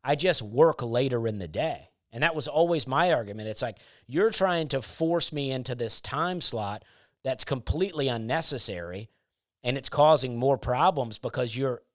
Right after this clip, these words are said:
saying I'm late because you've created this time when I'm supposed to come in."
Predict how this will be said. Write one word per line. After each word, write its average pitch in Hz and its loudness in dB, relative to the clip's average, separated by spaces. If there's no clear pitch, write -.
saying 147 -2
I'm 113 -4
late 123 0
because 120 -4
you've 131 -6
created 117 -4
this 107 -6
time 117 -6
when 107 -8
I'm 101 -8
supposed 107 -4
to - -12
come 110 -6
in." 156 -2